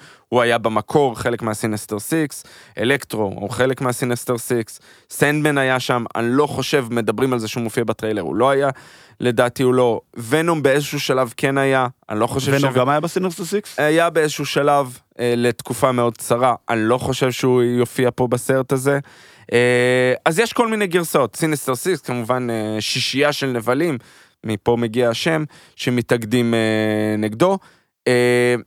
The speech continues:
Speaker 1: למעשה מה שאנחנו רואים, מי שזוכר את, אה, Into the Spider-Verse, שזה הגרסה המצוירת של הסרט הזה, אה, אנחנו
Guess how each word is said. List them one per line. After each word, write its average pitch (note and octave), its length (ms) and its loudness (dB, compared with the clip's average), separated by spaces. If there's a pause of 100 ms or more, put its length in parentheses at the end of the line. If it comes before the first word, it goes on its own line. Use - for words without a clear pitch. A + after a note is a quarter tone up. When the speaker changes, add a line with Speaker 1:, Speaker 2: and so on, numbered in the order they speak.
(640)
Speaker 1:
למעשה E3 420 2
מה D#4+ 100 0
שאנחנו G#3 320 -2
רואים, E3 300 2
מי D3 80 2
שזוכר C#3+ 500 0
את, C3 180 -2
אה, A#2 880 2
Into D#3+ 140 -2
the C3 240 -2
Spider-Verse, C3+ 760 0 (400)
שזה A2 580 0 (320)
הגרסה A#2+ 500 2
המצוירת C#3+ 640 2
של B2+ 160 0
הסרט E3 340 0
הזה, C3 300 2 (480)
אה, A#2 320 4 (140)
אנחנו C3+ 600 2